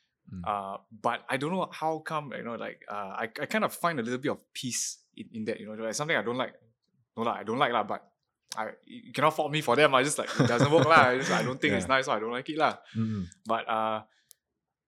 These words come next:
Speaker 2: I, I, I do, I definitely feel more, uh, peace, you know, like, so, so what's your,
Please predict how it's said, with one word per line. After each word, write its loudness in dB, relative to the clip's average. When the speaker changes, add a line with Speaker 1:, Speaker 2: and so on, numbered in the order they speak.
Speaker 2:
I, 2
I, 0
I 0
do, -8
I 2
definitely 2
feel 0
more, 0
uh, -8
peace, 0
you -14
know, -8
like, -10
so, -4
so -2
what's 0
your, -8